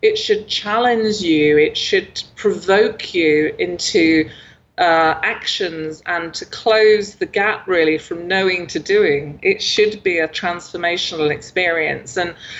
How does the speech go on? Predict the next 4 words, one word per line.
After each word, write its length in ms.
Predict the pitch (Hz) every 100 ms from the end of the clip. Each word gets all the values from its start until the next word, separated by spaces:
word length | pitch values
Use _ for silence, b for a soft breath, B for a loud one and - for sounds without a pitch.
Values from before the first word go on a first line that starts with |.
| B B
that's 420 | 220 - - -
where 540 | 202 185 180 170 165 -
in 480 | 175 170 165 160 -
my 580 | 175 170 175 170 160 160